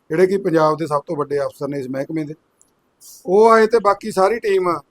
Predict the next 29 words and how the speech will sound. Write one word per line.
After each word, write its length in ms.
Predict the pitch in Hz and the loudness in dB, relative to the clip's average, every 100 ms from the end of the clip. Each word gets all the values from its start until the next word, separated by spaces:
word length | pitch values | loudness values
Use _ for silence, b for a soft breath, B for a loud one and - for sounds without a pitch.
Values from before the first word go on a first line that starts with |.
| _ _ _ _ _ _ | _ _ _ _ _ _
ਸਾਡੇ 300 | - 160 165 185 | -6 -2 2 2
ਸ਼ਹਿਰ 260 | 170 180 | 4 4
ਵਿੱਚ 200 | 190 190 | 2 0
ਆਈ 200 | 175 165 190 | 2 0 2
ਤੇ 140 | 202 | 2
ਉਹਨਾਂ 240 | 208 233 | 2 0
ਨੇ 280 | 240 233 226 226 151 | -2 -2 -4 -8 0
ਦੂਜੇ 300 | 185 190 214 | 2 6 6
ਦਿਨ 160 | 214 | 6
ਹੀ 200 | 208 190 151 _ _ _ _ _ _ _ _ _ _ _ _ | 0 0 -2 _ _ _ _ _ _ _ _ _ _ _ _
ਚੰਡੀਗੜ੍ਹ 460 | - 185 214 220 233 | -6 -2 2 4 4
ਵਿੱਚ 160 | 240 220 | 2 0
ਸਾਰੇ 280 | 196 208 233 | 0 4 4
ਅਫਸਰਾਂ 320 | 214 - 202 | 2 -2 -4
ਦੀ 100 | 202 | -4
ਮੀਟਿੰਗ 280 | 196 196 190 | -8 -6 -6
ਸੱਦੀ, 320 | 185 185 190 190 _ _ _ _ _ - | -6 0 0 0 _ _ _ _ _ -10
ਉੱਥੇ 300 | 190 190 208 | -6 -2 0
ਸਾਰੇ 340 | 196 196 240 | 0 4 6
ਮੋਰਿੰਡੇ 420 | 240 214 202 190 202 | 4 4 0 2 4
ਦਾ 320 | 196 185 180 - - | 6 4 2 -6 -10
ਨਕਸ਼ਾ 360 | 156 160 - 180 | -8 -6 2 2
ਬਣਾਇਆ 440 | 185 185 185 180 180 _ _ _ _ | 4 4 4 2 0 _ _ _ _
ਵੀ 120 | - 180 | -4 -4
ਕਿੱਥੇ 300 | 190 190 175 | -2 -4 -4
ਕਿੱਥੇ 300 | 180 175 170 | -4 -4 -4
ਸੀਵਰੇਜ 420 | 156 160 160 165 | -2 -2 -2 -4
ਚੌਕ 320 | 151 139 135 | -4 -6 -4
ਹੈ। 180 | 151 | -6